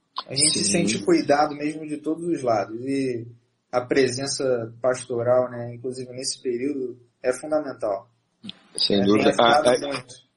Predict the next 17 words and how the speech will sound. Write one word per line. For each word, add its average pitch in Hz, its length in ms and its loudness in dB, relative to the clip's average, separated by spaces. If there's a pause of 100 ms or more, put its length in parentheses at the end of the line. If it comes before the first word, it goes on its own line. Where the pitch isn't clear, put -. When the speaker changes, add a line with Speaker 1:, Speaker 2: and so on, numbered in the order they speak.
(640)
Speaker 2:
a 120 100 2
Igreja 135 460 -2
do 135 80 -2
Recreio 123 560 -2
tem 131 340 -8
um 143 140 -8
diferencial 113 800 0
em 101 40 -8
relação 98 440 -6
às 92 180 -14
outras, 127 480 -2 (300)
né, 101 180 -12 (480)
que 254 160 0
é 233 60 0
um 233 80 -4
diferencial 208 560 -2
histórico. 170 680 -4